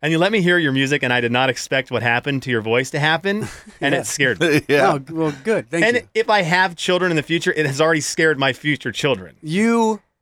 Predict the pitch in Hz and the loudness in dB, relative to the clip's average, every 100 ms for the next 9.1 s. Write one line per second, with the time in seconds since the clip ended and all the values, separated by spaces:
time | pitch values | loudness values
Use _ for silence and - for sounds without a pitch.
0 | _ _ _ _ _ _ - 202 196 196 | _ _ _ _ _ _ -2 0 2 2
1 | 180 165 160 151 135 135 139 127 127 120 | 2 0 -2 -2 -2 0 0 -2 -6 -8
2 | 117 127 127 - 139 131 117 110 _ 113 | -2 0 -2 -2 -2 -2 -4 -8 _ -4
3 | 139 139 - 151 147 156 _ _ - 147 | -2 -2 -2 -2 -2 -4 _ _ -12 -8
4 | 196 208 220 214 185 180 135 165 175 165 | -4 0 0 -2 -4 -2 2 2 2 0
5 | 151 156 151 151 123 143 151 135 98 - | 0 0 0 -2 0 0 0 -2 -2 -10
6 | _ _ _ _ - 135 135 156 151 143 | _ _ _ _ -4 0 2 2 0 -2
7 | 131 120 147 151 135 127 117 151 - 165 | -4 -2 -2 -2 -2 -4 -4 -4 -2 2
8 | 156 131 117 135 143 135 - 131 104 85 | 2 0 -2 0 2 0 -4 -6 -8 -10